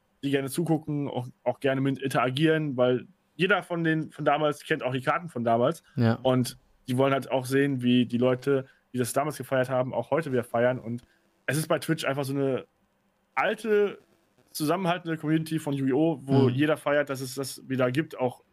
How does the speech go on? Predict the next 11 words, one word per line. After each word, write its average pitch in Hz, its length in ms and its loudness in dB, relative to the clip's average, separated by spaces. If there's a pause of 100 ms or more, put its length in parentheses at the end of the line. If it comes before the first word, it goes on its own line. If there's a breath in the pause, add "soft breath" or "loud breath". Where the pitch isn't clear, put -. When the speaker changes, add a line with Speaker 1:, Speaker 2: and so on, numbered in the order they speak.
(160)
Speaker 1:
dass 120 180 -4
es - 40 -8
öfter 131 180 -4
gestreamt 135 380 0
wird. 127 180 0 (360 soft breath)
Speaker 2:
Ja. 113 220 2
Speaker 1:
Und 113 280 -6
das 117 100 -2
macht 127 140 0
einfach 123 180 0
Spaß. 117 340 -2